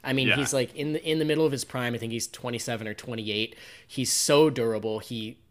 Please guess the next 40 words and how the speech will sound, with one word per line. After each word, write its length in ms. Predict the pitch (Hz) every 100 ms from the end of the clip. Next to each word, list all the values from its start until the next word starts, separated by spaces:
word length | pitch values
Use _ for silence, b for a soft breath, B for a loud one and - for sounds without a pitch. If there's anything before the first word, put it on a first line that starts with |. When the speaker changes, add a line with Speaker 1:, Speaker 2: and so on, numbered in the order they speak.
| _
Speaker 1:
always 440 | 123 135 151 113 -
plays, 440 | - 113 104 98
like, 240 | 107 95 -
eighty-two 500 | 127 110 104 - 110
games, 380 | 101 101 101 104
essentially. 680 | 101 104 98 - 104 104 - B -
Speaker 2:
Exactly. 420 | 110 104 92 101
Speaker 1:
And, 60 | 95
yeah, 200 | 110 101
it's 320 | - 107 -
so 280 | - - 127
disappointing 540 | 110 113 107 113 107
'cause 160 | 104 101
we 120 | 117
needed 500 | 107 104 117 127 98
him, 320 | 101 95 92 - -
like, 160 | 104 95
Speaker 2:
And 80 |
Speaker 1:
desperately 540 | - 117 120 117 117 110
Speaker 2:
there 80 | 123
Speaker 1:
in 60 |
Speaker 2:
was 100 | 117 110
Speaker 1:
so 60 |
Speaker 2:
no 80 | 113 117
Speaker 1:
many 60 |
Speaker 2:
one 120 | 117
Speaker 1:
games 260 | 110 107 101
Speaker 2:
really, 60 | 98
Speaker 1:
this 100 | 95
year. 160 | 92 - - -
Speaker 2:
there 140 | 113 120
was 160 | 113
no 120 | 117 107
one 180 | 101
really 240 | 95 95 95
on 100 | -
the 80 | -
roster 460 | 76 90 - 87
that 200 | 92 90
could 280 | - 90 82